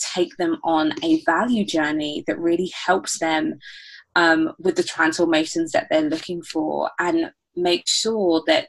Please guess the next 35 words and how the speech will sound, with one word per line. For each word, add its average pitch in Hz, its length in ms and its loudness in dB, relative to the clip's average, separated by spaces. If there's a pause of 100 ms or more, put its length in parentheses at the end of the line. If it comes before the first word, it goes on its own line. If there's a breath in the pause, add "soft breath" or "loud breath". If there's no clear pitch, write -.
they 170 260 6 (120)
are 165 180 4
aware 170 560 4
of - 160 0
the - 80 2
different 160 420 0 (280 loud breath)
things 180 200 2
that 156 180 0
we 226 220 4
offer 156 500 2
that - 160 -4
can 165 140 -6
really 160 220 4
help 160 340 -2
them 160 180 -4
get 151 280 0
there? - 260 -2 (580 loud breath)
Um, 175 360 4 (100)
so 196 360 4
we 196 160 2
have 214 240 2
these 196 280 0
really 175 340 4
elaborate 165 640 2
email 180 320 2
sequences - 680 -4
that 156 160 -8
really 160 340 0
kind 156 160 -2
of 156 140 -6
nurtures 214 500 -2
them, 190 300 0
that - 160 -8
retargets 202 720 0
them, 175 420 0